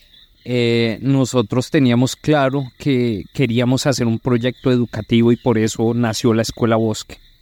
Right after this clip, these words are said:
Tampoco nos interesaba tener ganado, que era lo que tenía la familia anterior cuando compramos la finca. Sabíamos que nuestro objetivo económico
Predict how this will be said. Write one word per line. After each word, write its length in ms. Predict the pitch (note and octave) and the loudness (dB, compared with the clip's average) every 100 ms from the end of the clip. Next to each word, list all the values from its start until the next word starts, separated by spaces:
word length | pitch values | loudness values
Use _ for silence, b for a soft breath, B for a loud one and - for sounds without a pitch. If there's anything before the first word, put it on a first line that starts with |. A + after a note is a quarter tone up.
| - - _ _ _ _ | -20 -20 _ _ _ _
Tampoco 400 | D#3 D3 D#3 D#3+ | -2 0 0 2
nos 200 | F3+ F#3 | 2 2
interesaba 520 | G3+ F3+ D#3+ B2 C3 | 0 0 0 0 -2
tener 340 | C3+ F3+ C#3 B2 | -2 0 0 -2
ganado, 540 | D3 D3+ E3 B2+ A#2 - - - - | -2 0 0 0 -2 -8 -20 -20 -6
que 160 | C#3+ | 0
era 120 | A#2 B2 | 2 2
lo 100 | - | 2
que 140 | - | 0
tenía 300 | - C3 A#2 | 2 4 4
la 120 | A#2 | 2
familia 400 | - C#3+ A#2 A2+ | 2 2 2 2
anterior 480 | A#2+ - B2+ A#2 A#2 - _ _ _ _ _ _ - | 0 2 2 4 2 -2 _ _ _ _ _ _ -10
cuando 260 | - C3 A#2+ | 0 2 2
compramos 520 | - A#2 A2+ A2 A2+ | 0 -2 2 2 2
la 100 | B2+ | 2
finca. 340 | - A#2+ A2 A2+ | 2 0 0 -2
Sabíamos 540 | B2+ A2+ A2+ B2+ - | -2 0 2 0 0
que 100 | - | 2
nuestro 300 | C#3+ C3 C#3 | 2 2 -2
objetivo 540 | A2+ - A#2+ - C#3 | -4 -4 -2 2 4
económico 760 | D3+ - C#3 A#2+ A#2+ G#2+ C3+ | 2 2 2 2 0 -2 -4